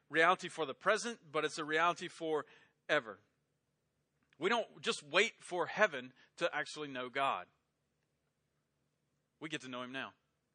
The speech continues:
We know him now. And so knowing God means that we have quality of life now, not just a quantity of life later. This is, this is a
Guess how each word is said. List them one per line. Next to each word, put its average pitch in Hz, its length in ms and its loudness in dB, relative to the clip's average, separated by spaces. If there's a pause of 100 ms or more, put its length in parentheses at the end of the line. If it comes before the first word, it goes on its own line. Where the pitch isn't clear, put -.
(1600)
We 170 120 -4
know 160 120 2
him 156 180 -6
now. 151 280 -2 (1600)
And 156 100 -4
so 196 80 -2
knowing 208 340 4
God 175 300 8
means 180 500 -2 (380)
that 180 120 0
we 185 100 0
have 175 400 -2 (240)
quality 202 720 2
of 147 240 -2
life 135 400 -2
now, 147 280 0
not 156 280 0
just 175 180 -6
a 147 80 0
quantity 156 640 0
of 120 140 -4
life 120 300 -4
later. 135 400 -4 (600)
This 123 140 -16
is, - 240 -16 (240)
this 175 140 -12
is 196 100 -8
a 147 200 -2